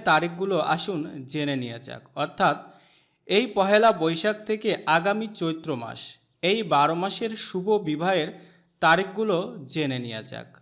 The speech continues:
প্রথমেই জানব বৈশাখ মাসের শুভ বিবাহের তারিখগুলি, অর্থাৎ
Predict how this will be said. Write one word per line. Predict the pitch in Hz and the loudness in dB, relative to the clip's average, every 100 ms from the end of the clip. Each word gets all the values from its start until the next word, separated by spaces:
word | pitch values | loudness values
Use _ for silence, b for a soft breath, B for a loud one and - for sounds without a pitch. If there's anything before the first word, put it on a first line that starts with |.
| _ | _
প্রথমেই | 202 220 269 294 294 | 2 4 4 4 4
জানব | 214 208 220 226 180 226 294 160 | 6 6 6 4 4 4 -2 -4
বৈশাখ | 143 208 214 254 247 | 4 4 4 0 0
মাসের | 247 247 226 175 | -2 0 2 0
শুভ | 180 - 214 220 233 | -2 -4 -4 -2 -2
বিবাহের | 180 190 214 220 147 156 | -2 -2 0 2 0 -2
তারিখগুলি, | 156 135 131 131 123 113 120 - - - | 0 0 0 -4 -10 -12 -14 -18 -20 -6
অর্থাৎ | 160 175 180 165 | 0 0 4 2